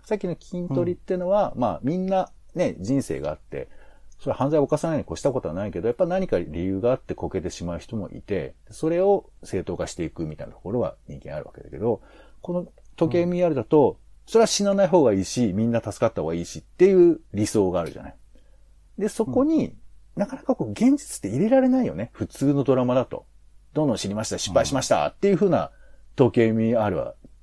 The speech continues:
Speaker 1: 続けられないじゃない。簡単に言えば。
Speaker 2: うん、そうね。重いっすね。
Speaker 1: そう。
Speaker 2: うん。
Speaker 1: まあ、だから、それは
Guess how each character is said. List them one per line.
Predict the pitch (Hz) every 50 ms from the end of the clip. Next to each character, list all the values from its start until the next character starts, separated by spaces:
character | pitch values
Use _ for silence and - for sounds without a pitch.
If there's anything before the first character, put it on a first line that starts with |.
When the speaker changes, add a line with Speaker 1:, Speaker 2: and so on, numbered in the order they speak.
| - - -
Speaker 1:
続 | - - 127 160 185
け | 175 214 196
ら | 190 190
れ | 185 175
な | 165 151
い | 101
じ | - -
ゃ |
な | - -
い。 | - - -
簡 | - - 85 85 85 80
単 | - 80 71 73
に | 69 69 73
言 | 76 73
え |
ば。 | - - - - - - - - - - - - - - - - - - - - - - - - - - - _ - - -
Speaker 2:
う | 160
ん、 | 151 143 139 135 131 123 117 110 107 101 98 92 - -
そ | - 107 98 85 80
う | 85
ね。 | 98 110
重 | 113 110 113 123 123 117
い |
っ | 107
す | - - - 82
ね。 | 85 98 107 110 110 107 107
Speaker 1:
そ | - - - 104 85 80 69 69 - - - - - - - _ _ - - - - - - - - - - -
う。 | 180
Speaker 2:
う | 185 185 180 180 175
ん。 |
Speaker 1:
ま | 185 190
あ、 | 170
だ | 180 214 190
か | - 165
ら、 | 165 170 156 104 - -
そ | - - 175
れ | 175 175
は | 165